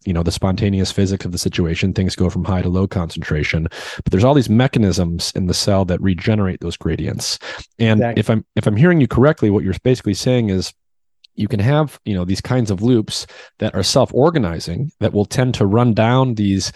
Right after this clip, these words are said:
Speaker 1: energy gradients that undermine the ability to continue themselves. But if you take opposing or, I guess, complementary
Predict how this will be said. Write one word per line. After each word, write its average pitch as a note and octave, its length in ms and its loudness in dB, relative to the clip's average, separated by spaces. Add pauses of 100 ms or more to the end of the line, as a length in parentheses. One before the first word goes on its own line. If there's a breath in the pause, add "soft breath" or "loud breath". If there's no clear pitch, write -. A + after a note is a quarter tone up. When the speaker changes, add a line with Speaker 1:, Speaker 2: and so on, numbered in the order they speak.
(240 loud breath)
Speaker 1:
energy G#2 300 0
gradients F#2 720 -2
that F#2 220 -4
undermine G2+ 640 0
the G2 100 -2
ability G2 320 0
to F#2 160 -4
continue G2 640 -2
themselves. E2+ 720 -2 (420 loud breath)
But A2+ 220 2
if - 100 -2
you A2 80 2
take E3+ 480 2 (460)
opposing B2+ 640 4
or, G2+ 160 0
I G#2 80 0
guess, G2+ 160 -2
complementary A2+ 840 0